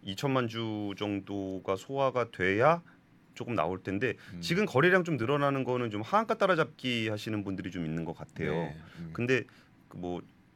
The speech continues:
Speaker 1: 이거는 뭐 개인적인 의견인데
Speaker 2: 네.
Speaker 1: 아직 매도 전량이 워낙 많아서
Speaker 2: 음.
Speaker 1: 벌써 하한가 따라잡기 하기에는 조금 이르지 않나라는
Speaker 2: 음.
Speaker 1: 생각이 좀 듭니다.
Speaker 2: 네, 알겠습니다.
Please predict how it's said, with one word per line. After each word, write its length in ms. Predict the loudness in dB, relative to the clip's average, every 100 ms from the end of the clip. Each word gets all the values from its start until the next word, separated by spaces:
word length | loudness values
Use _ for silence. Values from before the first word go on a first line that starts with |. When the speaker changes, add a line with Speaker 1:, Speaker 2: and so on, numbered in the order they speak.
| _
Speaker 1:
이거는 280 | 0 2 4
뭐 140 | 0 2
개인적인 500 | 4 6 6 4 2
의견인데 600 | 4 2 2 0 0 -2
Speaker 2:
네. 160 | -6 0
Speaker 1:
아직 300 | 2 2 -4 0
매도 220 | 0 2
전량이 360 | 2 4 4 2
워낙 240 | 0 0
많아서 640 | 2 4 2 0 0 0 -4
Speaker 2:
음. 560 | -12 -14 -12 -12 -16 -6
Speaker 1:
벌써 280 | -4 0 0
하한가 280 | 2 0 0
따라잡기 480 | 0 2 0 0
하기에는 640 | 0 0 -2 -2 0 -2 -6 -10
조금 300 | -14 -6 -2
이르지 320 | 0 0 2
않나라는 400 | 2 2 -2 -2 -8 -10 -12 -16 -12
Speaker 2:
음. 240 | -6 -6
Speaker 1:
생각이 420 | -6 -6 -6 -8 -10
좀 240 | -10 -12 -14
듭니다. 320 | -10 -10 -10 -14
Speaker 2:
네, 240 | -10 -10 -10 -16 -16
알겠습니다. 600 | -10 -8 -8 -10 -14 -14